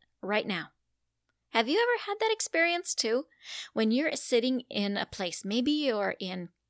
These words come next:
class as a student, maybe you're in a funeral, maybe you're at a church service, maybe you are just,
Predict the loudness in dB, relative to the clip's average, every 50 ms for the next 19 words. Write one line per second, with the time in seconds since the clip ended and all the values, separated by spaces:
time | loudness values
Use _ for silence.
0 | _ _ -10 -6 -4 -2 0 0 -2 -2 -4 -4 -6 -4 -4 -6 -6 -4 -6 -4
1 | -2 -2 -2 -2 -4 -6 -8 _ -12 _ _ _ _ -6 0 2 4 4 4 4
2 | 2 0 -2 0 0 2 2 2 0 -2 -4 -4 -4 -4 -4 -4 -4 -6 -8 -8
3 | -10 -10 -10 -8 -4 -2 -2 -2 -4 -6 -8 -14 _ _ -4 -4 -2 -2 -2 -4
4 | -4 -4 -2 -2 -4 -4 -4 -4 -4 -2 -2 -2 -2 -2 -4 -4 -4 -6 -6 -6
5 | -6 -8 _ _ _ _ _ _ _ _ -4 0 2 2 4 2 2 2 0 -2
6 | -2 -2 -4 -4 -4 -6 -4 -4 -4 -6 -6 -6 -8 -8 -10